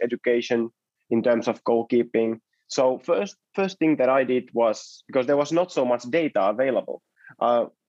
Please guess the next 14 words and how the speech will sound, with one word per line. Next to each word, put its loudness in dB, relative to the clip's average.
to 2
analyze 2
all -2
the -4
goals -2
from -4
couple 0
years 0
that -2
Estonian 0
national 0
teams -4
conceded 0
from 0